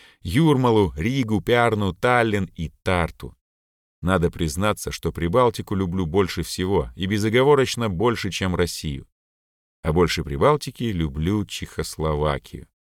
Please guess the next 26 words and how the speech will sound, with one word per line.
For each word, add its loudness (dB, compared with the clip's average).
Как-то 0
это 2
неправильно. -2
Не 2
должно 4
же 0
так 0
быть. -4
Мама 4
бы 4
мне 2
на 4
это 2
сказала, 4
что -2
я 4
ничего 0
не -2
понимаю, 2
что -6
надо 2
больше 0
читать 0
русскую -2
классическую -2
литературу. -2